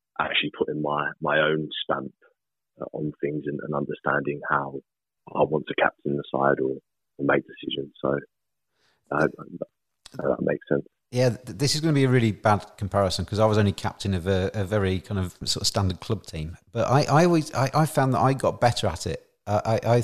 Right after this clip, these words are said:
Speaker 2: I, well, I think I did. You'd probably have to ask my teammates who are probably drunk in a pub somewhere. Well, not in lockdown. Um, but the, um,
Speaker 1: <laughs>
Speaker 2: the, I, I always, I found that when I first started doing it, and, and everybody kind of has these experiences, don't you? I, th-, I think that's what, what's great about cricket is 'cause you play for a club and you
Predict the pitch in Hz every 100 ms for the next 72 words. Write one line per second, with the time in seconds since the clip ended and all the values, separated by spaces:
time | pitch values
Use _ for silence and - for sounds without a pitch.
0 | - 110 95 90 113 - - 98 - 98
1 | 98 107 95 85 95 92 92 90 - 104
2 | 87 - - 95 87 82 - _ _ -
3 | 98 92 101 98 95 92 117 92 - 90
4 | 87 - 92 - 101 90 98 87 87 87
5 | 87 - 87 - - - 190 180 117 170
6 | 160 117 151 135 131 135 127 - _ -
7 | 131 143 135 135 - - 151 147 175 185
8 | - - 147 165 - 147 127 127 160 151
9 | 151 151 - 135 85 107 110 85 80 -
10 | _ - 110 110 - 160 196 202 151 113
11 | 98 - 131 127 131 127 110 - - 131
12 | 113 98 135 110 107 113 120 160 123 131
13 | 117 - - 120 - - 127 123 - 101
14 | - 151 - 87 - 113 120 113 147 135
15 | - - 123 90 110 113 120 117